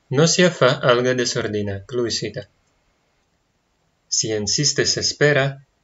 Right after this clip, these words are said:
que la projeta va aida explica cómo la sistema solar ya comienza a cuatro virgula cinco mil millón años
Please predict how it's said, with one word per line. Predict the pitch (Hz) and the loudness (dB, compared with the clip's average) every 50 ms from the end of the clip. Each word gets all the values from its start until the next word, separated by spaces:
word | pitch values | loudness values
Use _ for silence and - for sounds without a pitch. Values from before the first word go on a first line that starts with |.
| _ _ | _ _
que | - 123 117 | -2 0 0
la | 110 107 104 | 0 0 -2
projeta | 104 110 113 104 98 - 143 143 - 147 | -2 -4 -4 -2 0 0 2 2 0 0
va | 127 120 113 - - - | 0 0 -2 -2 -2 0
aida | 131 123 117 107 110 104 | 0 0 0 0 -2 -2
explica | 104 - - - - 139 160 156 160 156 151 151 - _ _ _ _ _ _ _ _ _ | -2 -2 -4 -4 -4 -4 -4 -2 -2 -4 -4 -4 -8 _ _ _ _ _ _ _ _ _
cómo | - 143 165 170 170 | -4 0 0 2 2
la | 147 127 113 | 2 2 2
sistema | - - 113 - - - 123 113 110 | 2 2 0 0 -2 -2 -2 -4 -4
solar | 107 - 113 104 101 101 104 117 139 143 - - _ _ - | -4 -6 -4 -4 -4 -2 -2 -2 -2 -4 -8 -14 _ _ -8
ya | 113 110 107 107 | -6 -6 -6 -4
comienza | - 113 104 104 117 147 160 - - 170 165 - - | -4 -4 -4 -2 -2 0 0 0 0 0 -2 -2 -4
a | - - - | -10 -12 -6
cuatro | - 117 123 123 - 123 117 110 | -2 0 0 0 0 -2 -4 -4
virgula | 104 110 110 113 107 113 113 107 104 98 | -4 -4 -6 -4 -4 -4 -4 -4 -4 -2
cinco | - - - 151 160 160 - 165 165 165 165 _ | -2 -2 0 -2 -2 -2 -2 -2 -2 -2 -4 _
mil | 131 120 123 120 117 113 | -6 -4 -4 -4 -4 -6
millón | 110 107 104 104 107 107 104 101 104 104 | -8 -8 -6 -6 -4 -4 -6 -6 -8 -8
años | - 127 127 143 147 147 156 156 - - - | -8 -4 -2 -2 -2 -2 -2 -2 -4 -8 -10